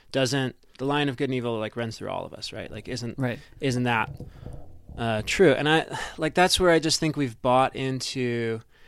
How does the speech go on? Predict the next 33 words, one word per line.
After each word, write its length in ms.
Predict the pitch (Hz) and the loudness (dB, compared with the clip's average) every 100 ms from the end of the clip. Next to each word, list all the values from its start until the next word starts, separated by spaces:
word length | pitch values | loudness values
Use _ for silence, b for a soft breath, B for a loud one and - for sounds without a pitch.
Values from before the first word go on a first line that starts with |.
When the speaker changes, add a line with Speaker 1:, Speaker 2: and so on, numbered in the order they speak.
| b b b | b b b
Speaker 1:
uh, 160 | 120 117 | -8 -4
it's 120 | 139 | 0
partly 400 | - 214 208 196 | 6 6 8 8
wh-, 260 | 165 139 - | 6 4 2
why 220 | 147 147 | 4 6
I 60 | 147 | 6
rail 280 | 135 139 143 | 6 4 2
against, 560 | 135 135 127 - - - | 2 0 -2 -4 -8 -8
um, 440 | 123 120 113 110 - | -6 -4 -4 -8 -12
caricature 440 | - 139 135 - 147 | -2 -2 0 0 0
ideas 340 | 131 123 113 | 2 0 -2
of 80 | 117 | -6
forgiveness 560 | - 110 117 127 131 - | -10 -8 -6 -4 -4 -6
in 100 | 120 | -8
Christianity 760 | 123 - 117 117 120 120 117 b b b b - | -6 -4 -4 -4 -4 -4 -4 b b b b -20
that 320 | - 110 127 | -14 -2 0
I 80 | 123 | 2
know 260 | 120 127 135 | 2 0 0
people 240 | - 139 | 0 0
often 260 | 117 123 120 | 0 -2 -4
hear 220 | 107 123 | -4 -2
me 160 | 127 120 | -2 -2
as, 220 | 113 - | -4 -6
like, 120 | 110 | -8
trying 300 | - 123 117 | -6 -6 -6
to 120 | 107 | -6
remove 560 | 107 107 113 127 165 - | -8 -6 -2 0 0 0
the 260 | 165 160 147 | 0 2 2
role 300 | 156 165 170 | 2 2 2
of 260 | - - - - | -2 -14 -20 -14
forgiveness 560 | - 156 170 180 180 | -6 0 0 0 -2
from 180 | - 175 | -4 -6
Christianity 640 | - 175 180 175 180 185 | -6 -6 -4 -4 -4 -6